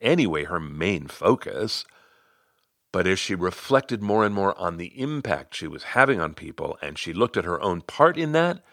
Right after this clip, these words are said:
she did not see the person she wanted to see. She wanted to show up differently. Her ability to reflect allowed her to notice the gap, and it allowed her to make changes.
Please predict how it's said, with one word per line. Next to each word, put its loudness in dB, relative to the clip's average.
she 0
did 2
not 4
see -2
the 0
person -4
she -4
wanted -2
to -10
see. -10
She 4
wanted 4
to -2
show 2
up 0
differently. -2
Her 8
ability 4
to -2
reflect 2
allowed 4
her 2
to 0
notice 4
the 2
gap, 2
and 6
it 4
allowed 6
her 4
to -6
make 0
changes. -2